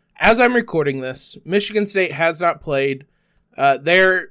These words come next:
even on losses. I believe they play, they must play on Friday and then have a very quick turnaround. Uh, or no, excuse me. They had a game canceled, so they're gonna be a game off on all this,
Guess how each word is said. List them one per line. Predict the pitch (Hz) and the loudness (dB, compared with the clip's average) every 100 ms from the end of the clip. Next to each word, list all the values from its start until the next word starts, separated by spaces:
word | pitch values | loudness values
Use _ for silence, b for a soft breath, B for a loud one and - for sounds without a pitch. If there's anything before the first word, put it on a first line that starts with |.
| - | -10
even | 185 196 190 | -4 -2 -2
on | 180 | -2
losses. | 147 143 151 143 | -2 -4 -8 -4
I | 151 | -4
believe | 160 220 262 | -2 -2 -2
they | 185 175 | 0 -2
play, | 180 175 151 147 | -2 -4 -2 -4
they | - 165 | -4 -4
must | 214 226 - | 0 -2 -2
play | 180 170 | -4 -4
on | 147 143 143 135 | -4 -4 -6 -6
Friday | - 147 143 131 120 120 _ _ _ _ | -2 0 2 0 -4 -8 _ _ _ _
and | - 139 | -12 -6
then | 151 | -4
have | 156 151 | -4 -2
a | 147 | -2
very | 143 165 | 0 0
quick | 156 160 143 | 0 -6 -6
turnaround. | - 151 139 135 123 120 - _ _ _ _ _ _ _ _ _ - | -6 -6 -4 -4 -4 -6 -12 _ _ _ _ _ _ _ _ _ -4
Uh, | 147 147 - | 0 2 2
or | 180 | 2
no, | 190 220 151 | 4 2 2
excuse | 147 - 208 | -6 -8 -6
me. | 156 110 _ _ _ | -6 -10 _ _ _
They | 180 | 0
had | 214 | 2
a | 214 | 2
game | 180 185 | 0 -2
canceled, | - 185 170 131 123 | -2 -4 -4 -8 -12
so | - | -8
they're | 147 190 | -2 0
gonna | 208 202 | 0 0
be | 190 175 | 0 -2
a | |
game | 151 165 160 | -2 -4 -2
off | 156 147 143 | -4 -4 -8
on | 123 | -10
all | 120 | -10
this, | 120 113 - - | -12 -16 -16 -20